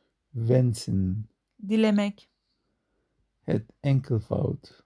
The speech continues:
Speaker 2: Tekil.
Speaker 1: De klinker.
Speaker 2: Ünlü harf.
Speaker 1: De korte klank.
Speaker 2: Kısa ünlü.
Speaker 1: De lange klank.
Speaker 2: Uzun ünlü.
Speaker 1: De lettergreep.
Speaker 2: Hece.
Speaker 1: De medeklinker.
Speaker 2: Ünsüz.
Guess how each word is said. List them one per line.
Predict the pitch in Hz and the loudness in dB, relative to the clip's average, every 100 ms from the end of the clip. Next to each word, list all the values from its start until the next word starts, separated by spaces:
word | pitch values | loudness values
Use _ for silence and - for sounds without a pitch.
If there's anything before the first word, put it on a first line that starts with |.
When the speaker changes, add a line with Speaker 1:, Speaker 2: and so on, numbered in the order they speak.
| _ | _
Speaker 2:
Tekil. | - 220 - 214 190 _ _ _ _ _ _ - | -8 -6 -4 -4 -4 _ _ _ _ _ _ -6
Speaker 1:
De | 113 - | -6 -4
klinker. | 131 131 131 - 101 92 127 - _ _ | -2 0 0 0 -2 -2 -8 -16 _ _
Speaker 2:
Ünlü | 220 226 254 | -8 -6 -4
harf. | 254 202 175 175 - _ _ _ _ _ | -4 -2 -4 -6 -20 _ _ _ _ _
Speaker 1:
De | - 110 | -6 -6
korte | - 139 127 | -2 -4 -4
klank. | - - 110 135 - - - _ _ | -8 -4 -2 -4 -8 -20 -20 _ _
Speaker 2:
Kısa | 226 214 254 | -12 -4 -2
ünlü. | 233 190 180 175 - _ _ _ _ _ - | 0 0 -2 -6 -12 _ _ _ _ _ -4
Speaker 1:
De | |
lange | 110 120 127 113 | 0 2 2 0
klank. | - 95 92 156 - - _ _ - | -2 -2 0 -4 -10 -20 _ _ -8
Speaker 2:
Uzun | 190 185 220 | -6 0 4
ünlü. | 214 190 180 170 170 _ _ _ _ _ _ | 4 2 -2 -8 -14 _ _ _ _ _ _
Speaker 1:
De | 123 117 | -4 0
lettergreep. | 151 - 120 - 113 104 98 - - _ _ _ _ | 0 0 -4 -2 0 2 0 -4 -20 _ _ _ _
Speaker 2:
Hece. | - 208 202 208 175 180 _ - _ _ _ _ _ | -6 -4 -2 -2 -4 -6 _ -20 _ _ _ _ _
Speaker 1:
De | - | -2
medeklinker. | 117 117 131 117 113 110 104 92 - 113 - - _ _ | 2 4 2 0 -2 -2 -2 -2 -8 -8 -14 -20 _ _
Speaker 2:
Ünsüz. | 220 220 220 - 202 185 - | 2 2 0 -8 -8 -8 -18